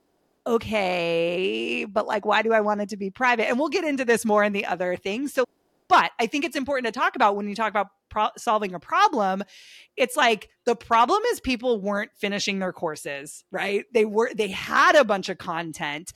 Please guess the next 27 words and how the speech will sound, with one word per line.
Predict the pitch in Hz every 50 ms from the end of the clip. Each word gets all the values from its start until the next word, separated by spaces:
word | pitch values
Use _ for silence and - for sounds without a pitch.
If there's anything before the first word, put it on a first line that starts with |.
| - - _
but | - 214
they | 233 214
could | - - 214
not | 196 208 208 202 214 262 339 - _ _ _
find | - 196 190 190 202 214 214
the | 220
time | 208 - 165 180 175 175 175
to | 175 180
complete | - 185 170 165 - - 202 202 - _
them. | - 127 117 - - - - - - _
And | - 226
it | 208 220 220
wasn't | 226 226 247 247 233 277 277 -
just | 214 185 202 196 190 180 - - - _ -
a | 208 -
calendar | - - 220 208 202 208 208 202 196 185 180 165
problem | 165 - 175 156 160 170 165 170 165 156 -
or | 180 160
a | 156 165
planning | - - 311 330 330 277 208 180 160
problem. | - 175 143 147 165 156 147 131 123 - - - - - - - _ _ -
And | 233 208 208 208
so | - - 262 226 208
when | 214 220 220
you're | 220 220 220
like, | 220 220 202 185 180 175 - _ _ _ _ _ _ _ _ -
"Oh, | - 190 208 214 220 214 214 202 190 180 170 165 165 165 160 -